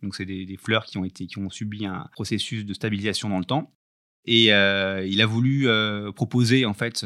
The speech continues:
ce client, euh, son offre, euh, à des entreprises, hein, donc faire du B two B, pa-, par exemple faire de la déco, euh, pour des entreprises ou, euh, des hôtels.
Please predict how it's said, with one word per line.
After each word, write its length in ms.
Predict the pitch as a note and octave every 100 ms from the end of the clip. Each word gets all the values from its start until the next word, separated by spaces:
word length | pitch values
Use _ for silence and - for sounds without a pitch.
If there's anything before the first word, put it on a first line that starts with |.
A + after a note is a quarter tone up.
| F#2+
ce 100 | G#2+
client, 460 | G2 A2 A2+ A2+ G2
euh, 320 | F#2+ F#2 E2+
son 240 | - A#2+
offre, 300 | A#2+ B2 -
euh, 160 | G2 F#2
à 140 | - G#2
des 80 |
entreprises, 480 | G#2+ - F2+ F#3+ D#3 - -
hein, 140 | G#2+
donc 160 | G#2+ G2
faire 120 | G2+
du 80 | G2+
B 140 | G2+
two 100 | F2+
B, 200 | G2 C#3 A3+
pa-, 180 | - - -
par 100 | F2
exemple 240 | G2+ G#2+
faire 80 | G#2+
de 80 | G2
la 140 | F#2+
déco, 440 | G#2 G2+ G#2+ A2+
euh, 140 | F#2+ F2+
pour 180 | - F#2+
des 120 | F2+
entreprises 580 | F#2 G2+ - A2 A2+ G#2
ou, 140 | F#2
euh, 240 | F2+ F#2
des 120 | F#2+ F#2+
hôtels. 300 | F2+ D3+